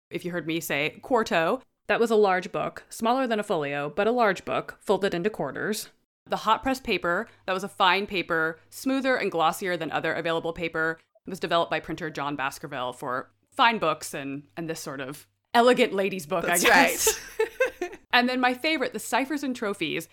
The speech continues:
Speaker 1: were, like, decorative letters, initials, ornamental decoration designs, like, that you could kinda copy into your book.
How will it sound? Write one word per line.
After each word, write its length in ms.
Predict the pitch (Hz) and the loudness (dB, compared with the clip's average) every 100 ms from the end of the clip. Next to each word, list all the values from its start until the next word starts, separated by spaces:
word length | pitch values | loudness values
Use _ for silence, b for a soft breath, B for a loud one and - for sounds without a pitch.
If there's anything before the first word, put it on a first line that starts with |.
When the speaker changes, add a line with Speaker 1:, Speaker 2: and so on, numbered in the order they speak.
| _ - | _ -6
Speaker 1:
were, 80 | |
like, 220 | 202 170 - | -4 -4 -2
decorative 440 | 285 311 311 269 | -2 -2 -4 -4
letters, 520 | 190 208 202 202 202 - | -2 0 0 0 -2 -4
initials, 560 | 170 202 220 202 202 - _ _ | -6 -4 -4 -4 -4 -8 _ _
ornamental 400 | 226 233 233 226 | -4 -2 -2 -2
decoration 600 | 202 202 202 185 190 185 | -2 -2 0 0 0 -4
designs, 480 | 175 175 165 170 175 | -6 -4 2 2 2
like, 100 | 170 | -2
that 80 | - | -6
you 80 | 180 | -10
could 120 | 165 | -8
kinda 180 | 202 135 | -6 -6
copy 500 | - 165 175 196 202 | -4 -4 -2 -2 -2
into 240 | 175 175 | -4 -4
your 80 | 170 | -4
book. 380 | 151 165 240 | -2 -2 -2